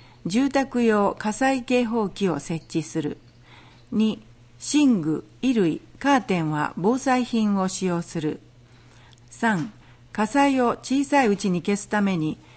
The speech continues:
住宅用消火器などを設置する。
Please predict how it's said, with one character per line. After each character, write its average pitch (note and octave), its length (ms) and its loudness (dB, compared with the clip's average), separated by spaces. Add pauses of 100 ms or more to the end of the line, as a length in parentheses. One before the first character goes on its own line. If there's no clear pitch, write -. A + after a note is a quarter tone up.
(200)
住 A#3+ 240 2
宅 C4 320 0
用 G#3 240 2
消 B3 260 -2
火 B3 160 -2
器 - 160 -6
な G3+ 140 2
ど E3+ 180 0
を F3+ 100 0
設 F3 280 -8
置 D#3 140 -6
す - 160 -10
る。 - 160 -10